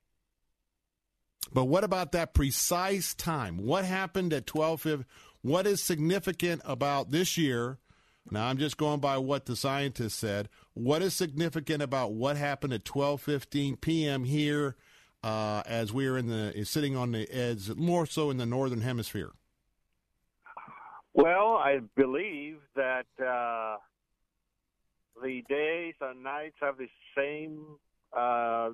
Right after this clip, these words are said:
Speaker 2: number of minutes. Is that right?
Speaker 1: You are absolutely hitting a home run. At twelve fifteen today, that was the time there was a,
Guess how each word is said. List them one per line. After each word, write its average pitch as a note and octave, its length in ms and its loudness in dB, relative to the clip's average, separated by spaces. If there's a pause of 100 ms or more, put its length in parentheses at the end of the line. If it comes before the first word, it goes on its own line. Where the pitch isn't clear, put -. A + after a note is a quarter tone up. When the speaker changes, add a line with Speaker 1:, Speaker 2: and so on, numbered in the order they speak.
Speaker 2:
number C#3 340 0
of C3 80 -6 (380)
minutes. D3 340 -2 (180)
Is A#2+ 200 -4
that B2 120 2
right? D3+ 240 -2 (120)
Speaker 1:
You D#3+ 260 4
are D3 140 2 (100)
absolutely C#3 1040 0
hitting B2 640 -2
a B2 140 -4
home B2 340 0
run. A#2+ 380 -2
At G#2+ 180 -4
twelve C3+ 480 0
fifteen D#3+ 540 0
today, A#2+ 480 0 (600)
that A2 220 0
was C#3+ 140 0
the D#3 100 0
time C#3 380 0
there A#2+ 120 2
was G#2+ 200 0
a, G2+ 100 0